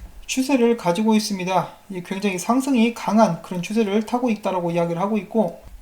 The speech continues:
조정을 받은 후에 더욱더 강력한 모습을 보여주면서 상승을 보여주고 있다. 만 육천오백 불 그리고 만 칠천 불까지도 엿볼 수 있다라고 많은 사람들이 이야기를 하고 있으며, 조시 레이저가 어제 예측했다시피 조정을 받았지만은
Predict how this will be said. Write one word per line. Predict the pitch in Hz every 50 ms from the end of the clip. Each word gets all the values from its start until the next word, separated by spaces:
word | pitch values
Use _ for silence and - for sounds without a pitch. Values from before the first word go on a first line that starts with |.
| - -
조정을 | - - 196 226 262 269 254 214
받은 | 190 202 208 214 214
후에 | 214 202 247 220 226 262 254
더욱더 | 254 202 - - 196 180
강력한 | - - - 160 185 220 240 233 - 262 247
모습을 | 240 233 226 220 226 214 -
보여주면서 | 202 202 208 208 208 208 196 202 180 165
상승을 | 170 - 220 220 226 247 240 220 180
보여주고 | 190 190 196 208 214 208 185
있다. | 180 - - 196 165 - - - - - - - -
만 | - 165 160 180 208
육천오백 | 233 247 226 - 262 226 190 175 180 208 247 254 254 -
불 | 226 185 175
그리고 | 156 160 165 170 196 202 180
만 | - - 220 185
칠천 | 170 - 247 254 - 277 285 262
불까지도 | 254 240 220 220 196 175 175 190 196 185
엿볼 | 175 170 - 240 247 233
수 | - 226
있다라고 | 208 - 196 185 180 170 165
많은 | 156 156 165 202 214
사람들이 | 214 220 220 220 214 214 - 196
이야기를 | 170 170 175 170 170 165 175
하고 | 214 233 233
있으며, | 208 - - 175 190 208 175 - - - - - - - - - - - -
조시 | - - 214 226 - 285 277
레이저가 | 269 262 254 247 220 208
어제 | 185 185 190 196 190
예측했다시피 | 180 180 180 - - - 220 220 220 202 202 - - - 208 220 277 - - - - - -
조정을 | - 202 208 247 240 226 208
받았지만은 | 170 - 180 220 240 247 - - 247 233 202 185 208 208 160